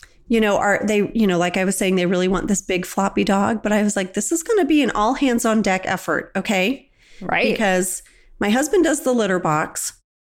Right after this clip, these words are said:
Speaker 1: and I do the cat, uh, the dog poop. That's how we've divided it up. Right.
Speaker 2: Yeah,
Speaker 1: And, um,
Speaker 2: fair.
Speaker 1: yeah. And I said, "But big floppy dog kids,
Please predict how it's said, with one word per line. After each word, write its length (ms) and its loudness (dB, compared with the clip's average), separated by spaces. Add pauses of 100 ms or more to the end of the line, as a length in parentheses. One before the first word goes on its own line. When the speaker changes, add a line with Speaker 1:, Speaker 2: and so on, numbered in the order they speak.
(100)
Speaker 1:
and 420 2
I 400 2
do 220 0
the 100 -2
cat, 300 -4
uh, 140 2
the 140 -2
dog 300 -2
poop. 220 -4
That's 200 -2
how 140 0
we've 180 0
divided 420 0
it 120 0
up. 260 -6
Right. 400 -2 (420)
Speaker 2:
Yeah, 220 0
Speaker 1:
And, 80 0
um, 100 0
Speaker 2:
fair. 280 0 (180)
Speaker 1:
yeah. 380 -2
And 120 2
I 80 0
said, 240 -2
"But 240 -2
big 200 -2
floppy 340 2
dog 320 0
kids, 580 -4